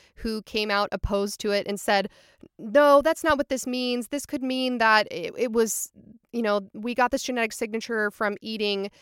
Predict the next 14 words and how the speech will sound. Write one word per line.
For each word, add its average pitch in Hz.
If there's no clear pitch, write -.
animals 226
that 180
were 190
infected. 180
It 190
doesn't 254
mean 240
that 220
we 208
ate 190
humans 254
who 220
were 202
infected. 185